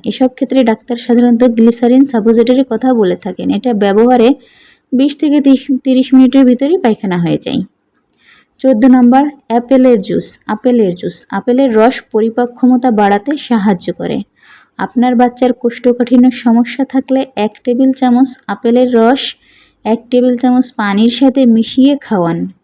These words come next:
সমস্যা খুব গুরুতর না হলে ঘরেই সমাধানের চেষ্টা করুন। অহেতুক গ্লিসারিন সাপোজিটরি ব্যবহার না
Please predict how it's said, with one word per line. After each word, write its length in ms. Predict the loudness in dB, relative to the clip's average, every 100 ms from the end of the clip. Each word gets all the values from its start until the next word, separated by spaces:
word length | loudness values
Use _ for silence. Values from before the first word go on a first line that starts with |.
| _ _ _ _ _
সমস্যা 520 | -2 0 2 0 -4
খুব 240 | -2 -2 0
গুরুতর 400 | 2 2 2 2
না 240 | 4 4 2
হলে 280 | 0 0
ঘরেই 440 | -2 -2 0 2 2
সমাধানের 540 | 2 2 2 2 0
চেষ্টা 360 | -2 -6 -4 -4
করুন। 340 | -2 0 2
অহেতুক 380 | 2 2 2 0
গ্লিসারিন 540 | 2 2 2 2 2
সাপোজিটরি 600 | 2 -2 0 0 0 0 2
ব্যবহার 380 | 2 2 2
না 180 | 2 0